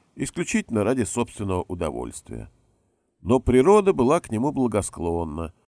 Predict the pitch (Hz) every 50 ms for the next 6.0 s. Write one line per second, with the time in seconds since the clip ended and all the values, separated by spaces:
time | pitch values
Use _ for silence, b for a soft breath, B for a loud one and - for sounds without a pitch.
0 | _ _ _ _ - - - 127 147 143 117 98 92 104 107 98 - 104 90 87
1 | 87 82 - - - - 87 82 78 - 78 - - 80 95 139 156 156 - 156
2 | 139 135 - _ _ _ _ _ _ - - 101 113 95 - 98 85 82 92 95
3 | 95 92 87 85 82 80 76 71 65 64 80 87 80 69 67 65 80 101 120 131
4 | 127 - - 117 117 107 101 b b b _ - - 92 78 73 85 98 98 92
5 | 85 - - - 82 80 78 - 80 - - 85 80 - - 64 62 57 64